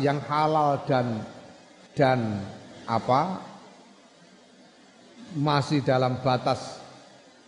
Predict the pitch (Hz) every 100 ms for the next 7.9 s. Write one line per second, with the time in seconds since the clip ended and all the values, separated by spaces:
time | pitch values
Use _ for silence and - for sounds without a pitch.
0 | - - - - - - - - - -
1 | - 165 170 151 156 147 139 135 147 175
2 | - 151 143 156 151 - - - 131 127
3 | 120 113 123 110 113 120 170 190 143 139
4 | 151 156 214 208 165 165 143 120 - -
5 | - 160 165 208 180 165 139 170 147 135
6 | 156 160 143 151 175 - 131 147 180 151
7 | - 180 175 165 170 151 143 143 160